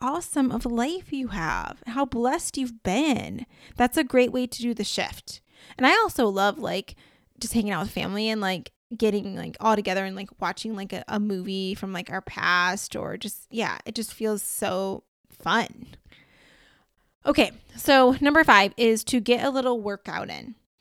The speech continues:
Get that workout in. If you're feeling like you need some more happiness in your life, you need an energy shift during the day,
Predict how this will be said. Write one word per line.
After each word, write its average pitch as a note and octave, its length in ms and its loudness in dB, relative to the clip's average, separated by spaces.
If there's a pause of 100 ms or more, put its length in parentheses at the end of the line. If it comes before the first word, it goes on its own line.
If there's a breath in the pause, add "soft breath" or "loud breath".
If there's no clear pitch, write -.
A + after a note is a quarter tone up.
Get A#3+ 260 -2
that B3 180 -2
workout G3+ 340 -4
in. G2 180 -8
If - 180 -10
you're G#3+ 100 0
feeling C#4+ 640 0
like G#3+ 280 0
you G#3 60 0
need A3 260 -2
some C4 120 -4
more B3 180 4
happiness B3 480 0
in B3+ 100 2
your C4+ 140 2
life, F#3 380 -2
you A3 120 -6
need G#3 140 0
an A3 80 -2
energy A#3+ 380 2
shift - 280 -2
during A#3+ 280 2
the C4 100 2
day, E3+ 400 -2